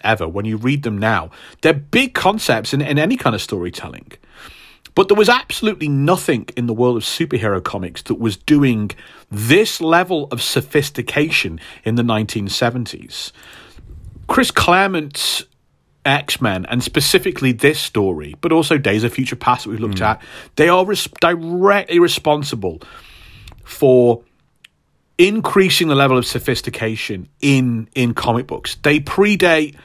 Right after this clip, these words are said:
Speaker 1: Alan Moore doing things on quirky British comics, right? They predate Frank Miller doing it. They predate any of this. It's,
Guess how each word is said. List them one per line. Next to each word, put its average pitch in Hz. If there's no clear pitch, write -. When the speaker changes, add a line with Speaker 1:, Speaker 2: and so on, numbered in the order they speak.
Speaker 1:
Alan 151
Moore 139
doing 131
things 127
on 110
quirky 127
British 123
comics, -
right? 139
They 151
predate 151
Frank 143
Miller 131
doing 127
it. 127
They 135
predate 185
any 175
of 127
this. 90
It's, -